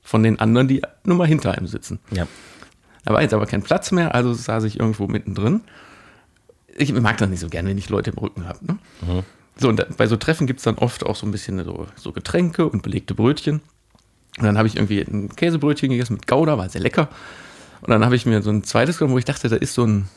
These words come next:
Speaker 1: so ein Giramont oder irgendwie so ein, so ein Weichkäse drauf.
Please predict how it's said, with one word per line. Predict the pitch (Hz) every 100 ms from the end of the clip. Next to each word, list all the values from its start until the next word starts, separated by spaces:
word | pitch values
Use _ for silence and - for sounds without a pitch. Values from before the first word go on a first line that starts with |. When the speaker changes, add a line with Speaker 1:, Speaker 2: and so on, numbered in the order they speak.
| - _ _
Speaker 1:
so | - 104
ein | 101
Giramont | 107 98 95 110 139 104
oder | 104
irgendwie | 107 101
so | 101
ein, | 101 101 - _
so | -
ein | 104
Weichkäse | 107 151 - 92 -
drauf. | - - 120 156